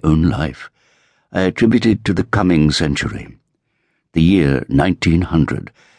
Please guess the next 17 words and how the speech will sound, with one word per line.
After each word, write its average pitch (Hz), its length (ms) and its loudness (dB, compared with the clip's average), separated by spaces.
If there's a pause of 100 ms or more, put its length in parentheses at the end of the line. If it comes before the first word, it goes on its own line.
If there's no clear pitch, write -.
had 82 140 -4
an 85 100 2
almost 85 400 2
mystical 71 640 0
appeal 60 380 -4
for 64 200 -16
me. - 220 -18 (640)
I 98 100 0
could 117 180 -4
hardly 98 380 0
wait 76 300 -2
for - 200 -16
it. - 160 -20 (800)
"Nineteen 90 760 2
hundred, - 680 -4 (400)
nineteen 90 960 2
hundred," 65 680 -4